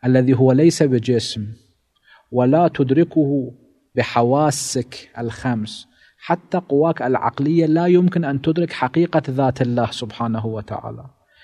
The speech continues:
فإذا واحد إجا سأل ما هو، معنى ذلك أنه يتصور أنه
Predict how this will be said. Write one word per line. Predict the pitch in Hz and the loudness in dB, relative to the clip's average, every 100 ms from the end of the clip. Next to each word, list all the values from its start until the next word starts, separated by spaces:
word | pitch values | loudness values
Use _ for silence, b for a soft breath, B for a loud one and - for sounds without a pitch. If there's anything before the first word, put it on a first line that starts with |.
| b | b
فإذا | 143 139 143 | 0 2 4
واحد | 165 208 190 160 | 4 4 2 -2
إجا | 196 190 208 247 294 b b b | 0 0 2 0 -6 b b b
سأل | - - 214 226 196 | -2 0 2 4 6
ما | 202 196 | 6 4
هو، | 139 135 127 117 117 | 4 2 2 0 -2
معنى | 147 - 165 160 160 | -4 -2 0 0 0
ذلك | 190 165 135 | 0 0 0
أنه | 139 139 139 127 123 131 | -4 -4 -4 -6 -4 -4
يتصور | 131 135 - 165 175 139 127 123 | -2 -6 -4 -2 0 0 -2 -4
أنه | 135 139 135 131 202 233 | -6 -4 -2 2 2 0